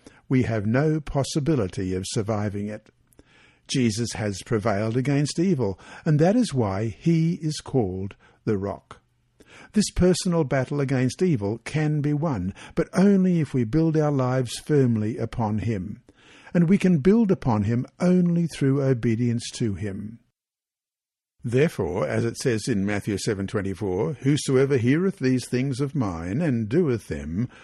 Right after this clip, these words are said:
I will liken him unto a wise man, which built his house upon a rock." It's that simple. However much faith is a crucial component, faith without works,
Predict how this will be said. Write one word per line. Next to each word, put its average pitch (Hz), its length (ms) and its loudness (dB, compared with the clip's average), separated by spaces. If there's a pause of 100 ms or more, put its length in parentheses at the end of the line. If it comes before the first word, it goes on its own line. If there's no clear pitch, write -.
(160)
I 110 140 0
will 127 160 0
liken 151 420 0
him 104 300 2
unto 120 340 2
a 123 80 4
wise 123 560 0
man, 90 520 -2 (240)
which - 280 -2
built 208 260 2
his 147 200 -4
house 82 400 -4 (240)
upon 92 640 -4
a 120 100 0
rock." 104 440 -6 (800)
It's - 380 -6
that 92 300 -8
simple. - 600 -2 (760)
However 135 380 2
much 165 220 0 (100)
faith 127 420 -2
is 117 160 -2
a 107 60 -6
crucial 139 400 0
component, 110 680 0 (480)
faith 139 460 0
without 127 340 0
works, 156 460 0